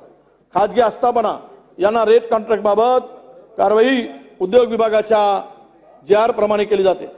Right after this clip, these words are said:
तथापि, शासन निर्णयाची पायमल्ली करून या रेट कॉन्ट्रॅक्ट घोटाळ्यामध्ये कशा प्रकारचे काम होत आहेत,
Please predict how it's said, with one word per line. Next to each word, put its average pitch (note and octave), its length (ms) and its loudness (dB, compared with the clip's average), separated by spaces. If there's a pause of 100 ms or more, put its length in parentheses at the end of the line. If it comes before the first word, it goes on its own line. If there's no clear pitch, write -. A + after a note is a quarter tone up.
(800)
तथापि, B3+ 580 0 (580)
शासन A3 340 2
निर्णयाची B3+ 440 0
पायमल्ली B3 480 0
करून C4+ 440 2 (580)
या G3+ 180 4
रेट G#3+ 200 0
कॉन्ट्रॅक्ट A3 320 -2
घोटाळ्यामध्ये A3 480 2
कशा A3 220 -4
प्रकारचे G#3 400 -6
काम G#3 220 -4
होत G3+ 140 -2
आहेत, G#3 240 2